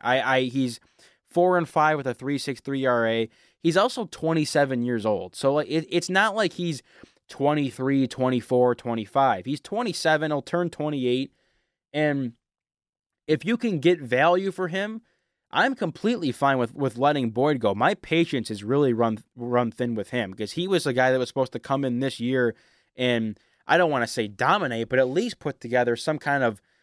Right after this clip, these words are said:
you know, performance where he's not four and five, or how about a little bit lower of an E R A? And then Daniel Norris, who it's just been so unfortunate that he can't stay healthy.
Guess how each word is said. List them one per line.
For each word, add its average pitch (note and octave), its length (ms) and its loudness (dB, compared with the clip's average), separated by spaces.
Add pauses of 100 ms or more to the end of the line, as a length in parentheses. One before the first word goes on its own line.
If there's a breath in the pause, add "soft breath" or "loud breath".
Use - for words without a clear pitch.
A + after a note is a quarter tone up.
(420)
you C3+ 100 -2
know, C3 120 4
performance D#3+ 580 -2
where B2 140 4
he's A#2 120 0
not E3 240 0
four C#3+ 460 0
and G2 120 -4
five, D3+ 420 2
or G2+ 100 -4
how D3 160 2
about E3 160 2
a - 20 2
little C3+ 180 -2
bit C3+ 160 0
lower C3 460 2
of A#2+ 80 -2
an B2 80 -6
E C#3+ 180 -4
R B2 220 4
A? D3+ 160 4
And A#2 120 0
then A#2+ 220 0
Daniel D3+ 380 2
Norris, C3+ 420 2
who A#2+ 140 0
it's A2+ 160 -2
just - 180 -8
been A#2 140 -6
so D3+ 560 0
unfortunate A#2 800 -2 (520)
that A#2 140 -4
he D3+ 140 0
can't A#2+ 300 -4
stay A#2 220 -2
healthy. G#2+ 500 0